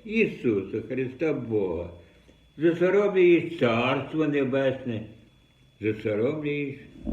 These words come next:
майбутній вік. Другому Тимофію один восемь сказано крепкі слова апостолом Павлом,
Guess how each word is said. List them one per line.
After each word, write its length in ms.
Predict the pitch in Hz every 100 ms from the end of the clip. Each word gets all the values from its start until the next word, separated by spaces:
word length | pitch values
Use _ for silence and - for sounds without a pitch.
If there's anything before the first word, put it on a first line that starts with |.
| -
майбутній 920 | 90 82 - 110 120 - 107 101 101 - - _
вік. 440 | 90 87 - - - _ _ _ - _ _ _ _ _ _ _ _ _ _ _ _ _ _ - - - - - - - - - _ _ - _ _ - - 143
Другому 840 | 190 208 202 185 185 180 165 151
Тимофію 880 | - 175 165 160 170 175 160 131 120 117 139
один 380 | 147 160 147 139
восемь 560 | 196 180 - 110 101 -
сказано 720 | - 165 165 156 151 135 120 -
крепкі 680 | 139 202 233 233 - 190 165
слова 1160 | - - 160 151 143 139 117 101 90 87 85 - - _ _ -
апостолом 880 | 120 117 151 147 147 139 127 120 98
Павлом, 640 | 147 156 139 101 92 80